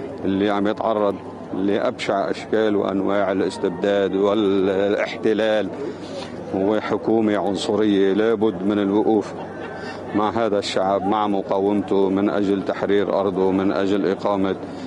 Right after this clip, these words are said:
آه، وتأمين حقوقه المشروعة وإقامة دولته الوطنية الفلسطينية على كامل التراب الفلسطيني وعاصمتها القدس وحق العودة.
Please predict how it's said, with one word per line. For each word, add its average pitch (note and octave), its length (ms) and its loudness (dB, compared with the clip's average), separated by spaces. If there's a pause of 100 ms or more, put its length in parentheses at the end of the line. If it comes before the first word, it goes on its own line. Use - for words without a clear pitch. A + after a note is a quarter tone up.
(340)
آه، G2 320 2 (300)
وتأمين G2+ 680 2
حقوقه G2+ 460 2
المشروعة F#2+ 720 0 (380)
وإقامة G2 500 0
دولته F#2 720 0
الوطنية F#2+ 720 2
الفلسطينية F#2+ 840 0
على F#2 240 0
كامل F#2 400 0
التراب F2+ 420 0
الفلسطيني F2 840 0 (560)
وعاصمتها F#2+ 1900 0
القدس F#2+ 540 -2
وحق G#2 360 -2
العودة. F2+ 560 0